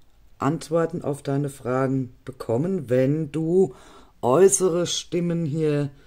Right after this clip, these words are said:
mal ausblendest, äh, allen Lärm, der dich vielleicht im Außen hier umgibt.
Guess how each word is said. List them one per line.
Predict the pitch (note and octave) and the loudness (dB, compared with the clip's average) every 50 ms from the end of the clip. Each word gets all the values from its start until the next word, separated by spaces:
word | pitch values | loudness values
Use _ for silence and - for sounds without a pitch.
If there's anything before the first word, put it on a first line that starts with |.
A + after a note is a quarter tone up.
| - - - - _ - - | -20 -20 -20 -20 _ -14 -6
mal | C#3+ C#3 C3+ C3 A#2+ - - | -2 0 0 0 -2 -2 -2
ausblendest, | A#2+ C#3+ E3 F#3 F3+ - - - - - C3+ B2+ B2 B2 B2+ B2 A#2 A2+ A2 - - - - - _ _ - - - - - - - _ _ - | 2 2 2 2 2 -4 -10 -10 -8 -4 -2 -2 0 0 0 -2 -2 -4 -6 -6 -8 -10 -12 -20 _ _ -20 -20 -20 -20 -20 -20 -20 _ _ -6
äh, | C#3 C3+ B2+ B2 B2+ - - _ - - | -4 -4 -2 -4 -4 -8 -10 _ -16 -8
allen | - B2+ D#3 D#3 D3+ D3 C#3+ C3+ C3+ | -4 -4 -2 -2 -2 0 2 2 4
Lärm, | C3 B2 D3 D#3+ E3 E3+ F3 E3 C#3+ - - _ - _ - _ _ - | 4 4 2 2 2 0 0 0 -2 -4 -10 _ -20 _ -20 _ _ -4
der | A#2 C#3 C#3+ | -2 -2 0
dich | C#3+ D3+ D3 - | 0 -2 -6 -4
vielleicht | - C#3+ C3 C3 B2 B2+ C3+ C#3 - C3+ | -4 -2 -2 0 0 0 -2 -2 -4 -6
im | C3+ C3+ - | -6 -6 -2
Außen | A2 A#2+ C#3+ D3+ C#3+ D#3 D3+ | 0 2 2 2 2 0 -4
hier | C3+ C3+ C#3+ C3+ B2+ - | -2 -2 -2 -2 -2 -2
umgibt. | - B2 - - C3 C#3 C#3 - - - - | -4 -8 -6 -6 -8 -8 -8 -10 -20 -20 -20